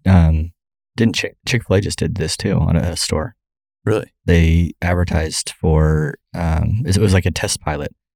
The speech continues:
Speaker 1: and it was like, uh, three thirteen or fourteen hour sh-, day shift. I think it was three fourteen hour shifts or something like that.
Speaker 2: Mm-hmm.
Speaker 1: They had a thousand applicants
Speaker 2: Uh,
Speaker 1: because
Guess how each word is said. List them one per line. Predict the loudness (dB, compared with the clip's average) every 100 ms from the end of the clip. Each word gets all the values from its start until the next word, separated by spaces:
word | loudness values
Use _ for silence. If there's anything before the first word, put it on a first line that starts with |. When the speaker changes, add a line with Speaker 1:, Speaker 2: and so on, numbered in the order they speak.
| _ _
Speaker 1:
and | -2
it | 2
was | 2 4
like, | 2 -2 -16 _ -2
uh, | 0 0 -4 -8 _ _ _ _ _ _
three | 4 6 6 4
thirteen | 2 0 -2 -2 0 0
or |
fourteen | 0 -4 -6 -4 -2
hour | -2
sh-, | -2 -2
day | -2 -4
shift. | -4 -4 -4 -6 -10 -18 -18 _ _ -18
I | -18 _ _ _ _ _ -6
think |
it | -4
was | -4
three | -8
fourteen | -6 -6 0 0 -2 _ _ _ _ _
hour | -2 0 -2
shifts | -2 -4 -6 -8 -10 _ _
or | -10
something | -8 -6 -4
like | -4
that. | -6 -10 -12 -8
Speaker 2:
Mm-hmm. | -8 -6 -8 -8 _ 2
Speaker 1:
They | 4
had | 4
a |
thousand | 2 0 0 -2
applicants | -6 -10 -16 _ _ _ _ _ _ _ _ _ _ _
Speaker 2:
Uh, | -14 -12 -12 -12 -10
Speaker 1:
because | -6 -2 -2 -2